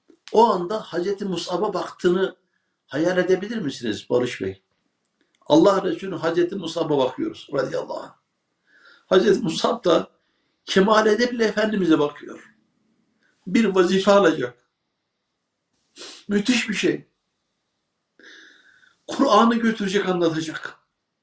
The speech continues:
Kur'an'a tercüman olacak. Allah Resulü o anda onu işaret edince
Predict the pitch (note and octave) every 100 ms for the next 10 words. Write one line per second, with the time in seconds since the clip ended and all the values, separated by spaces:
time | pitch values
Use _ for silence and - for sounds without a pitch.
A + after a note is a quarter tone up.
0 | _ _ _ _ _ _ _ _ _ _
1 | _ _ _ - - A3 A3 A3+ - G3
2 | F#3+ G3 G#3 G#3 F#3+ E3 D#3 D#3 _ _
3 | _ _ _ _ _ _ _ _ _ _
4 | _ _ _ _ _ _ _ _ _ _
5 | _ _ _ _ _ _ _ _ _ _
6 | _ _ _ _ E3 F#3 F#3 F3 F3 F#3
7 | G#3 F3 D3 C3+ - - _ _ _ _
8 | _ _ _ _ _ _ _ _ - D#3
9 | A3 A3+ E3+ D3 D3 C#3 F3+ D#3 D3+ D#3